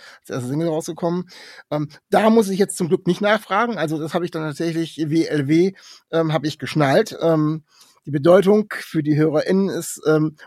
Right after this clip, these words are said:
Work-Life-Wonderland. Also es geht ein bisschen um Work-Life-Balance, um,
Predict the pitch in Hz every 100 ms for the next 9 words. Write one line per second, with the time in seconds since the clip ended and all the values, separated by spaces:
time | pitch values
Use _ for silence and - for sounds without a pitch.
0 | - 131 175 208 147 156 175 - 135 190
1 | 151 123 110 92 92 - 131 117 147 143
2 | 135 135 139 135 127 151 156 - 123 123
3 | - 180 185 180 185 - 139 139 131